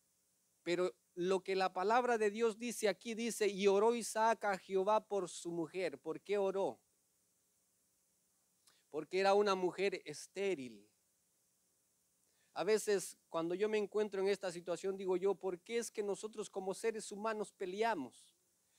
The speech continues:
Si Dios nos lo va a dar, nos lo va a bendecir. Si Dios no lo, no nos lo va a dar, o Dios conoce nuestra mente, conoce nuestro corazón,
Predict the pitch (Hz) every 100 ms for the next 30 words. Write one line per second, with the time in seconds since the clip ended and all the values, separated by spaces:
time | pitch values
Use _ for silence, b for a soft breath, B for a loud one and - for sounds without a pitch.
0 | _ - - 196 202 214 226 - 220 196
1 | 190 208 220 208 240 247 202 202 185 180
2 | 190 190 190 185 - 269 196 147 - b
3 | b - 196 190 226 202 214 220 214 202
4 | 208 226 220 202 202 196 202 214 220 202
5 | b b 165 170 190 233 220 - 196 190
6 | 208 247 - 196 175 190 247 - 202 190
7 | 196 180 175 160 165 190 208 196 185 202
8 | 226 - 196 180 165 - 185 175